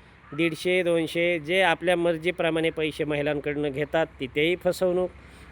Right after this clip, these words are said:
त्यानंतर लाडकी बहीण योजना केवायसी करण्यासाठी काही जणांनी पन्नास, शंभर, दीडशे, दोनशे असे महिलांकडनं घेतले. अशा अनेक विविध योजना महाराष्ट्र शासनाची जरी असेल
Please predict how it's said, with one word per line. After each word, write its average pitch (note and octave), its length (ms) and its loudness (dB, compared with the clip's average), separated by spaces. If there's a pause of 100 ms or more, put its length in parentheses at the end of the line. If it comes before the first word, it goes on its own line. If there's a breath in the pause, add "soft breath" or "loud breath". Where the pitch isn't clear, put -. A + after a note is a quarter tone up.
त्यानंतर E3 640 6 (680 loud breath)
लाडकी D#3 400 4
बहीण F#3 320 6
योजना E3+ 420 4
केवायसी E3+ 540 4
करण्यासाठी E3+ 760 2 (540)
काही F3+ 220 4
जणांनी F3+ 520 4
पन्नास, E3+ 500 2
शंभर, E3 320 2
दीडशे, D#3+ 380 0
दोनशे D#3+ 560 2 (800)
असे D#3 200 2
महिलांकडनं F3 760 4
घेतले. D#3+ 500 0 (440)
अशा F3+ 260 0
अनेक F#3+ 540 4
विविध G3 320 4
योजना F3+ 540 4
महाराष्ट्र F3 580 2
शासनाची E3 540 -2
जरी D#3+ 240 0
असेल G#3 420 2